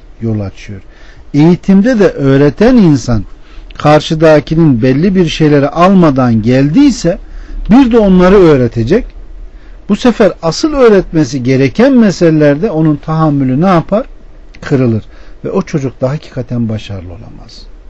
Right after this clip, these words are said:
Onun için çocuklarımıza ne yapmalıyız? Bunları ufak yaşta öğretme haznelerini geliştirme yoluna gitmeliyiz. Ve kardeşlerim,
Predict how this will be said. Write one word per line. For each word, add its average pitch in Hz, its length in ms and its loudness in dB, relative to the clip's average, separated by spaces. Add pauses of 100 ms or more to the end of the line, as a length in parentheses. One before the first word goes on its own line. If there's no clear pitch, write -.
(760)
Onun 214 220 4
için 196 220 -4
çocuklarımıza 156 920 0 (480)
ne 151 140 2
yapmalıyız? 156 720 -2 (400)
Bunları 160 520 0
ufak - 380 -8
yaşta 120 420 -10 (360)
öğretme 123 540 -4
haznelerini 117 840 -6 (300)
geliştirme 113 680 -6 (280)
yoluna 107 300 -6
gitmeliyiz. 95 680 -14 (580)
Ve 214 80 2
kardeşlerim, 196 760 0